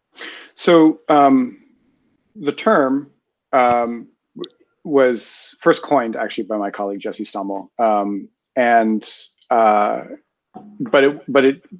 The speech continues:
it was used to describe a kind of teaching that he and I have done for years, um, because we come from a background in critical pedagogy where we studied Paulo Freire and bell hooks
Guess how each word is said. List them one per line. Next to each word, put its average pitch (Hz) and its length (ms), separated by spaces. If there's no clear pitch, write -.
it 143 80
was 123 240
used 147 340
to 117 500
describe 127 500
a 113 60
kind 110 200
of 101 60
teaching 107 320
that 104 100
he 113 100
and 104 120
I 101 100
have 101 160
done 101 220
for 98 160
years, 98 800
um, 104 480
because 127 200
we 151 160
come 156 280
from 135 200
a 117 100
background 110 500
in 101 120
critical 107 320
pedagogy - 580
where 104 340
we 104 260
studied 101 540
Paulo 101 220
Freire 123 640
and 92 200
bell 98 180
hooks - 500